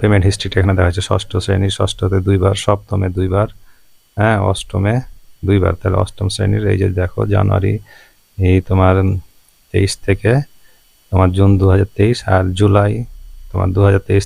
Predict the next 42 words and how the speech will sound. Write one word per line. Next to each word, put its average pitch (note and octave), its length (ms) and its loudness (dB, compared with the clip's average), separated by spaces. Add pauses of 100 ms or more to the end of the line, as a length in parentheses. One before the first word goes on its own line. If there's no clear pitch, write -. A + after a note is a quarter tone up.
থেকে G#2 160 0
ডিসেম্বর G2+ 400 0 (100)
দু F#2+ 100 2
হাজার F#2+ 240 2
তেইশ, F#2+ 180 -2 (120)
এটা F#2+ 140 -4
অষ্টম G2+ 340 0
শ্রেণীর G2+ 240 0
পনেরোশো G2 360 0
টাকা F#2+ 200 2
পেয়েছে। G2 300 -4
এই - 100 -6
ছেলেটা F#2+ 260 -2 (140)
এখন, A#2 220 -4
আহ, - 960 -2 (100)
তোমার F#2+ 280 0
কি - 140 -6
হয়েছে, F#2+ 260 -2 (220)
নাইনে G2 280 2
উঠে F#2+ 180 0
গেছে, F#2 240 -4 (140)
এখন G2 160 -4
সে - 180 -6
আঠারোশো F#2 300 -4
টাকা F#2 160 0
পেলো। E2+ 220 0
তাহলে G2+ 180 0
এখানে G2+ 240 2
দুই G2+ 140 4
কিস্তির G2+ 360 -2
টাকা F#2+ 200 -2
already F#2+ 320 0 (580)
পেয়ে G2+ 220 2
গেছে। F2+ 200 -2
তাহলে A2 240 -4
আমার A2 200 -2
প্রতিষ্ঠানের G#2 560 0 (420)
already, G2+ 400 2 (680)
আহ, F2 380 4
সবাই F#2 240 0
দুই F#2+ 160 0
কিস্তির - 340 -8